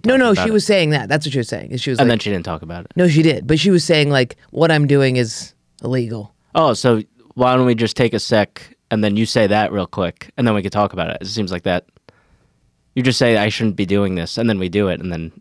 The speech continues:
Speaker 2: I think that's fine. That's what she did.
Speaker 1: Some people don't like when you do this, but I'm gonna do it.
Speaker 2: Yeah,
Speaker 1: 'Cause
Speaker 2: yeah.
Speaker 1: I talk about everything.
Speaker 2: Okay, see, Jordan's a good person. Um,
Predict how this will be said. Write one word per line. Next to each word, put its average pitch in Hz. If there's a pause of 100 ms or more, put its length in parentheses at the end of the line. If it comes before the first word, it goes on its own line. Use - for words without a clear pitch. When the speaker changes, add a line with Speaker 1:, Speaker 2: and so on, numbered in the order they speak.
Speaker 2:
I -
think -
that's 87
fine. 92
That's 92
what -
she -
did. 165
Speaker 1:
Some 175
people 170
don't 147
like 135
when 131
you 120
do 123
this, -
but -
I'm 131
gonna 131
do -
it. - (200)
Speaker 2:
Yeah, 127
Speaker 1:
'Cause 90
Speaker 2:
yeah. 87 (380)
Speaker 1:
I 123
talk 120
about 117
everything. 113 (200)
Speaker 2:
Okay, 98
see, 95
Jordan's 98
a 92
good 82
person. 85
Um, 90